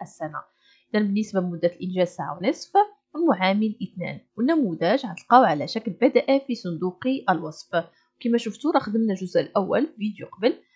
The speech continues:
دابا غنكملوا الجزء الثاني. إذا غنمشيو غرامير. Dans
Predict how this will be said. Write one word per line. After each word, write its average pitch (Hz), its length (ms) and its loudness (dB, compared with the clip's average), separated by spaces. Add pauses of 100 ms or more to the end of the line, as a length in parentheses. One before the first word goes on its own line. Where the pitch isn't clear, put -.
(180)
دابا 294 180 2
غنكملوا 214 720 -2
الجزء 202 400 -6
الثاني. 196 420 -6 (400)
إذا 233 80 -2 (120)
غنمشيو 311 360 0
غرامير. 180 360 0 (520)
Dans 349 200 6